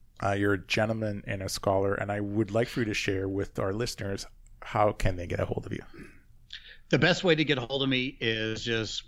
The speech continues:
Speaker 2: reach out to me through LinkedIn. I have a prominent role on LinkedIn. I, I write articles, and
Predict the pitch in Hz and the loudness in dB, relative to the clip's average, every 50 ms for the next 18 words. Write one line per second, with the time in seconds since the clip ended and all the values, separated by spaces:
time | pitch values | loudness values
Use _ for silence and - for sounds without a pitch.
0 | - 127 110 123 123 113 117 135 117 117 110 - 127 117 110 110 104 104 - - | -10 -6 -2 -2 -2 0 0 0 -2 -2 -2 -4 -4 -4 -2 -2 -4 -4 -6 -6
1 | 107 104 101 92 95 107 123 131 127 - - 143 135 135 135 135 127 131 - - | -6 -6 -6 -2 2 4 4 4 4 4 4 2 4 4 4 2 0 -2 -2 -2
2 | 120 117 113 123 101 104 - - - 117 113 113 113 110 110 117 117 104 104 110 | -2 -2 -2 -4 -6 -6 -8 -4 -2 -2 -2 0 -2 -2 -4 -6 -6 -6 -6 -4
3 | 107 107 110 110 107 110 110 110 113 110 98 - 117 110 107 101 101 104 104 104 | -2 -2 -2 -2 -2 -2 0 0 0 0 0 0 0 0 2 2 0 0 -2 -2
4 | 98 98 98 92 110 113 113 117 113 113 110 - 120 113 113 107 104 113 107 107 | -4 -4 -4 0 0 2 4 4 4 2 2 2 2 2 2 4 4 4 4 4
5 | 98 | 2